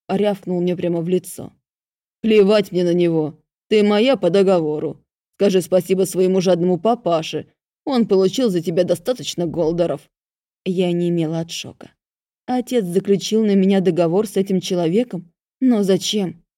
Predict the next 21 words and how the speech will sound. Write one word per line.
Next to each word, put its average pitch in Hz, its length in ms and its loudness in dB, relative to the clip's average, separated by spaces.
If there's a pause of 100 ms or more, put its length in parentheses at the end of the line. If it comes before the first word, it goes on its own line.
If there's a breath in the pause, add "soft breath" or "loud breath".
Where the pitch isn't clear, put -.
(240)
За 247 280 0
что? 247 500 -6 (680)
"Вижу, 165 560 -2
ты 175 140 -4
не 170 120 -2
в - 120 -14
курсе", 165 680 -4 (560)
усмехнулся 240 680 -4
незнакомец. 185 720 -6 (460)
"Ну 302 100 2
ещё 196 500 0
бы. - 180 -8 (460)
Папаша 180 500 0
умер, 233 360 4
так 185 220 0
и 196 60 4
не 180 120 0
успев 175 400 0
передать 175 420 0
дочурке, 185 560 -2
что 214 260 -4